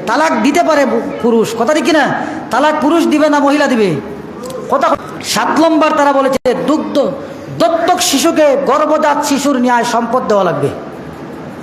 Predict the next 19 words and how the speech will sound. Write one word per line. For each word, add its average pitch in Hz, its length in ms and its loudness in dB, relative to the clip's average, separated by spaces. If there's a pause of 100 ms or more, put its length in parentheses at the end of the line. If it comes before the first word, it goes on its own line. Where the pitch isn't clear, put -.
(920)
দত্তক 262 400 2
তো 294 80 2
বুঝছেন, 247 260 2
ফালকা 269 400 2
বাচ্চা 269 300 2
যদি 285 160 4
আনেন, 330 420 2 (680)
ফালকা 277 320 2
বাচ্চারে 294 360 2
নিজের 277 320 2
বাচ্চা 311 300 0
যেভাবে 285 400 2
সম্পদ 262 360 0 (100)
পাবে, 269 180 0
ফালকা 247 300 0
বাচ্চা 240 220 0
এইভাবে 226 220 2
সম্পদ 180 320 -2
পাবে। 127 180 -2